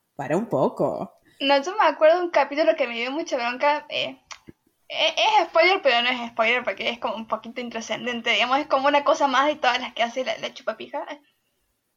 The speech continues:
Speaker 2: Que las
Speaker 1: <laughs>
Speaker 2: invita a su cumpleaños, onda, bueno, vamos a un bar, porque es mi cumpleaños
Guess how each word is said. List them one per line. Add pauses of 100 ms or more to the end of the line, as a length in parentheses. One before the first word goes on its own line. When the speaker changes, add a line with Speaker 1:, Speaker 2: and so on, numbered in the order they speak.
(140)
Speaker 2:
Que
las
Speaker 1:
<laughs>
Speaker 2:
invita (320)
a
su
cumpleaños,
onda,
bueno,
vamos
a
un
bar, (680)
porque
es
mi
cumpleaños